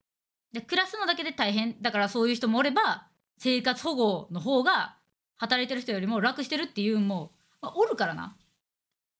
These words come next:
そういうの見たらやっぱりイラついてしまうやん。そうだね。働いてなくて大変なのは当たり前。だから、まあ、極論で言えばな、生活保護を受けてるんだったら、娯楽などもってのほか、爪に火を灯すような生活で、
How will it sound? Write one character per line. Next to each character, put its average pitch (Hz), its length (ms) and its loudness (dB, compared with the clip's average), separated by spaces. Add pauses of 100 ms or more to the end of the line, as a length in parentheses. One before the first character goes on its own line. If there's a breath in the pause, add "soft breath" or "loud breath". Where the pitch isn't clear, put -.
(340)
そ 427 100 0
う 539 80 6
い 554 40 6 (100)
う - 20 -2
の 415 40 -2
見 453 60 -4
た 453 120 2
ら 403 60 2
や 320 60 2
っ - 80 -10
ぱ 330 60 -4
り 214 240 0
イ 214 40 2
ラ 233 100 2
つ 233 100 -6
い 220 60 -6
て 240 60 -2
し 240 100 -6
ま 277 100 0
う 294 60 -4
や 180 60 -6
ん。 - 100 -14 (560)
そ 190 40 -10
う 170 40 -8
だ 160 80 -10
ね。 233 120 -2
働 254 320 0
い 254 60 -4
て 320 80 -4
な 453 80 0
く - 60 -14
て 277 80 -6
大 208 160 0
変 226 120 0
な 269 80 0
の 196 100 0
は 180 40 -4
当 180 60 -10
た 202 60 -6
り 180 60 -6
前。 180 60 -6
だ 208 80 0
か 202 80 -2
ら、 180 260 0 (260)
ま 254 60 -10
あ、 - 20 -10
極 508 140 0
論 - 60 -6
で 740 60 2 (220)
言 659 60 4
え - 20 4
ば 247 80 2
な、 208 100 0
生 208 160 0
活 214 160 2
保 370 60 2
護 262 40 2
を 226 40 2
受 208 100 0
け 208 40 -10
て 220 60 0
る 320 100 -2
ん 415 40 -6
だ 269 80 0
っ - 100 -6
た 294 80 2
ら、 240 320 0 (240)
娯 254 100 4
楽 294 260 2
な 370 100 2
ど 233 80 0
も 214 140 4
っ 214 60 -4
て 415 120 2
の 262 100 2
ほ 220 100 0
か、 233 300 0 (380)
爪 320 260 2
に 320 120 0
火 349 100 2
を 277 80 2
灯 262 220 0
す 294 120 0
よ 311 80 4
う 302 40 4
な 240 100 2
生 202 160 0
活 190 180 -2
で、 277 320 0